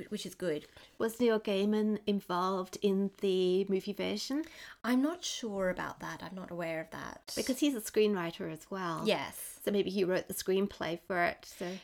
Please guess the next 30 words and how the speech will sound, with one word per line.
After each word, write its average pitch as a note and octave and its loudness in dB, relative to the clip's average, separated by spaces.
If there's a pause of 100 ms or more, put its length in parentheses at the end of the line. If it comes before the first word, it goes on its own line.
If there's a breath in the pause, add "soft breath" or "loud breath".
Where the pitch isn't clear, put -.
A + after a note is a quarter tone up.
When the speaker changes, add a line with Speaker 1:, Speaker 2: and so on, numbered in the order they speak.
Speaker 1:
Yes, A3 0
'cause - -8
he A#3 -2
did, F#3+ 0
um, F3+ -2
Good G3+ -2
Omens. F3+ -4 (160)
Speaker 2:
That's - -4
Speaker 1:
The, - 4
Speaker 2:
right. F#3 6
He, F#3 6
Speaker 1:
um, F3+ -2
Speaker 2:
he G3+ 0
Speaker 1:
the F#3 4
Speaker 2:
wrote F#3 8 (420)
the G3+ 2
book F3+ 6
with, F3 4
um, E3+ 0
Terry F3 0
Pratchett. E3 -4
Speaker 1:
And G#3 4
I G#3+ 4
think A3+ 0
he A#3+ 2
was G3 -2
involved F#3 0
with F#3 -8
the F3 -4
net-, F#3+ -8